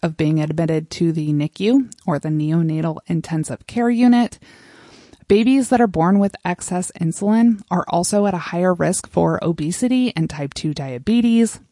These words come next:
They have a higher risk of stillbirth. And then there are risks to you. Some of those are preterm labor. Gestational diabetes also puts you at a higher risk for cesarean birth.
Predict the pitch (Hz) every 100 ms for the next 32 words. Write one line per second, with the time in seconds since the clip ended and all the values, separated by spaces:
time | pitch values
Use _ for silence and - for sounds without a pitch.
0 | - 160 160 156 - 156 151 156 147 -
1 | - - 240 247 220 226 220 - - -
2 | - - - - _ - 240 330 392 294
3 | 226 226 190 233 180 175 196 - - _
4 | - 175 175 175 - - _ - - _
5 | _ _ _ - 196 202 190 196 190 190
6 | - _ 175 170 170 165 - - 180 -
7 | 165 147 143 190 247 294 240 - - _
8 | 196 185 180 180 - 180 175 175 175 180
9 | 175 175 - 156 160 185 - 190 - 190
10 | - 170 - 165 165 160 156 - - 160
11 | 160 156 151 147 185 233 226 226 233 226